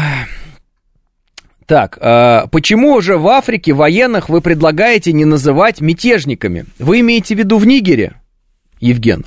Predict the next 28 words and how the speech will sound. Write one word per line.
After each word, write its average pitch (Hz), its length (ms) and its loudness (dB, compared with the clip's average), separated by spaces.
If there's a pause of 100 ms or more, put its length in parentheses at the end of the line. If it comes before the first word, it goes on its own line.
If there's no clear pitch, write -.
(120)
Потому 156 400 0
что - 180 -4
нам 220 400 0
это 160 460 -2
было 160 340 2
бы 117 160 -2
выгодно 165 440 -2
не 120 120 -2
называть 113 460 -2
их - 100 -12
мятежниками. - 800 -8 (380)
По 220 240 2
классике, 185 800 -4 (140)
потому 160 340 0
как 143 240 0
они 135 180 0
сейчас 120 300 -2
действовали, 202 520 -2
это, 127 220 -2
конечно, 143 380 -2
мятеж. 143 500 -4 (1400)
Конечно, 156 640 -2
сейчас, 139 460 -4
потому 160 400 -2
как 139 220 -2
действовали 113 480 0
в 117 80 -4
Нигере, 98 440 -2